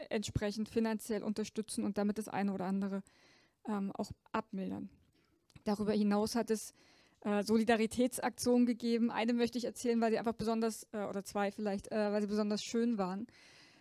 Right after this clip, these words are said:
Ähm, insbesondere für, für freischaffende bildende Künstlerinnen und Künstler hat die Initiative Kulturbahnhof, in der sich unter anderem auch die Karikatura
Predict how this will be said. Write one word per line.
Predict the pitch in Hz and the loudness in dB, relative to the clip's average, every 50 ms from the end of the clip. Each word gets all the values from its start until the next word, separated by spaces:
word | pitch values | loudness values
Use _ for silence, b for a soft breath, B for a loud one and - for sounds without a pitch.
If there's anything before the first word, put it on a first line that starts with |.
| B B B _ - | B B B _ -2
Ähm, | 220 214 208 208 208 208 208 208 196 - _ _ _ - - - | 0 0 2 2 2 0 0 -2 -4 -6 _ _ _ -16 -4 2
insbesondere | 247 240 254 - - 247 233 226 226 226 226 226 226 | 4 4 4 4 2 4 6 6 6 6 4 4 0
für, | - - 240 220 220 208 | -2 0 0 0 0 0
für | - 226 208 | -2 -4 -8
freischaffende | - - 214 208 214 220 - 247 233 233 - 233 226 | -2 2 4 4 4 4 2 2 0 0 2 0 0
bildende | 214 - - 226 226 220 226 220 233 | 2 2 2 2 4 2 2 -2 -2
Künstlerinnen | - - 247 240 226 - - 247 233 226 226 - | 0 2 2 2 2 2 0 0 2 2 2 2
und | 226 220 | 0 -2
Künstler | - - 233 233 - - - - 226 226 220 214 - - | 2 2 2 2 2 -2 -4 0 2 4 4 4 2 -2
hat | - 175 233 214 208 - - - - - _ - | -8 -4 -2 -2 -2 -2 -6 -10 -10 -10 _ -2
die | 226 220 220 | -2 0 0
Initiative | - 220 226 214 - 233 220 - 240 226 233 226 | 2 0 0 2 2 -2 0 0 -2 -2 -2 -2
Kulturbahnhof, | - - 226 - - 247 254 233 262 254 254 254 240 254 254 262 262 - | 0 -2 -2 0 4 4 6 6 6 6 6 6 8 8 8 6 6 2
in | - 220 | -2 0
der | 214 214 208 | 0 0 0
sich | 220 220 - - - | 0 -4 -4 -2 -4
unter | 226 214 240 - | -2 -2 0 -2
anderem | 214 220 214 214 214 | 0 -2 -2 -2 -4
auch | - 226 - | -4 -4 -4
die | - 220 | -6 -6
Karikatura | - 226 208 208 - - 214 - - 254 262 262 240 214 214 | -4 -4 -4 -4 -2 -4 -6 -4 -2 -2 0 0 0 -2 -2